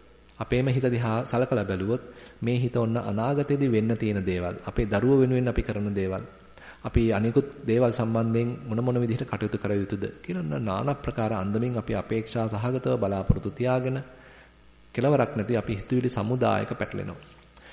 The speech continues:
නමුත් අපි හිතුවොත් ඔන්න මේ ගෙනල්ලා හුස්ම රැල්ලක තියන්න කියලා, මේ වර්තමානයේ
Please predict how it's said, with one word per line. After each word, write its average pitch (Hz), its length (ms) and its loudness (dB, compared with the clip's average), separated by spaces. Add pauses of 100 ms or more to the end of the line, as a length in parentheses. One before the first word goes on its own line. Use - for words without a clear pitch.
(160)
නමුත් 139 320 2
අපි - 220 -2
හිතුවොත් 143 460 4
ඔන්න 131 200 2
මේ 127 260 4
ගෙනල්ලා 123 480 4 (180)
හුස්ම 101 260 -4
රැල්ලක 117 360 2
තියන්න 135 320 0
කියලා, 156 340 -6 (560)
මේ 110 240 2
වර්තමානයේ 120 800 2